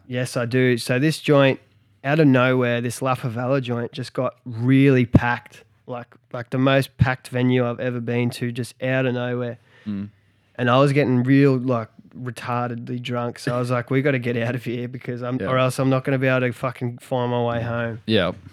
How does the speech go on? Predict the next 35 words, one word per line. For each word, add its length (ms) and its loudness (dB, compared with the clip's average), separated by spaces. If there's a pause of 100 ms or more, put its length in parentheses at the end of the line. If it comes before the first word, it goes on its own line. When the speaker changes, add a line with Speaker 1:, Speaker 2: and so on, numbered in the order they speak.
(320)
Speaker 1:
So 160 0
we 120 0
like, 240 0 (180)
"All 60 -2
right, 260 -4
let's 200 -6
get 160 -4
out 160 -2
of 60 -6
here." 140 -4
Had 140 -8
to 80 -14
push 440 -8
through, 280 -4
like, 220 -12
fucking 300 -16
hundreds 420 -8
of 80 -6
people 360 4
to 60 -4
get 220 -6
through 200 -2
this 140 -6
joint. 280 -6
Went 200 0
to 80 -4
the 100 -4
place 300 -2
we 100 -4
came 280 -6
through 300 -6
from. 380 -10 (340)
Speaker 2:
Yeah. 180 -4 (480)
Speaker 1:
And, 280 0
um, 500 0